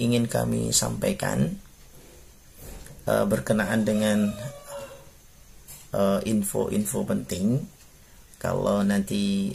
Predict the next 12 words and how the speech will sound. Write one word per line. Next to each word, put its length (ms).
ada 320
susulan 800
akan 240
kami 240
sampaikan 480
kembali 800
atau 160
ada 240
perubahan 560
kami 240
sampaikan 480
kembali. 560